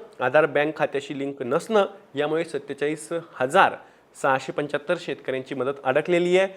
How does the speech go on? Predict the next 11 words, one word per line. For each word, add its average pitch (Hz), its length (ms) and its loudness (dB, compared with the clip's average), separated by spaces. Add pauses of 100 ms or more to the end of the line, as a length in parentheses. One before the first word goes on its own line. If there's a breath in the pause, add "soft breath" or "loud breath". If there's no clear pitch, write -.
(200 loud breath)
शेतकऱ्यांच्या 165 580 2
खात्यात 151 280 0
अजूनही 139 420 -4
निधी 139 220 -4
पोहोचलेला 143 480 -2
नाहीये. 104 360 -6
नुकसान 135 340 -4
झाल्यानंतरही 151 840 0 (360 loud breath)
शेतकरी 185 420 4
मदतीच्या 180 440 0
प्रतीक्षेत 170 480 -6